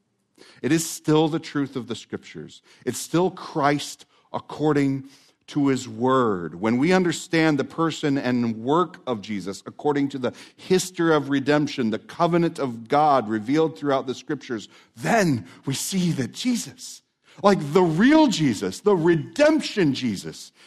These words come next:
is on the road with us. Here's how the Apostle Paul puts it in First Corinthians chapter fifteen. "For I delivered to you as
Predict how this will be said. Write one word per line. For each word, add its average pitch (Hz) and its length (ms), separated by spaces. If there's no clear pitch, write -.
is 151 240
on 156 380
the 117 120
road 120 520
with 85 300
us. - 580
Here's 143 440
how 120 360
the 123 80
Apostle 127 380
Paul 113 560
puts 104 240
it 98 100
in 98 200
First 104 340
Corinthians 92 580
chapter 90 300
fifteen. 92 640
"For 127 320
I 131 520
delivered 147 800
to 139 220
you 117 760
as 151 460